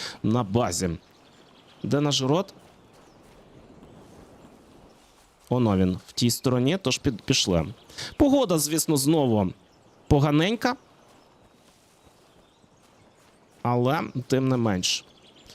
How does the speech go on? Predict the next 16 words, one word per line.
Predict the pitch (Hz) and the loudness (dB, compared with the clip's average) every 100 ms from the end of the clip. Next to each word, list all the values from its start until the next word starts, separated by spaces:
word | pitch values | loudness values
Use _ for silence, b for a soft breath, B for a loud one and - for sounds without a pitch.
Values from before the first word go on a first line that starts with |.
| B - | B -2
Ось | - - | -2 0
ці | - 254 143 95 - - | -2 0 0 -4 -10 -4
кабанчики, | 165 131 165 120 - - | -2 0 0 2 -2 0
їх | 110 120 247 214 | 0 2 2 2
якось | 185 226 226 - | 2 0 -2 0
треба | 214 180 | -2 -2
вбивати. | 139 104 143 139 113 101 | -2 0 0 2 0 0
Я | 104 190 | 0 0
не | 247 | 0
знаю, | 180 196 165 | 0 0 0
які. | 120 127 - - 120 | -2 -6 -6 -2 2
Можливо, | 127 147 165 214 | 2 2 2 0
тут | 196 185 | 0 0
стріли | - - 220 269 | -2 -4 0 0
потрібні | 208 160 151 123 | 0 0 0 0
більш. | 113 135 120 - - | 2 2 4 0 -4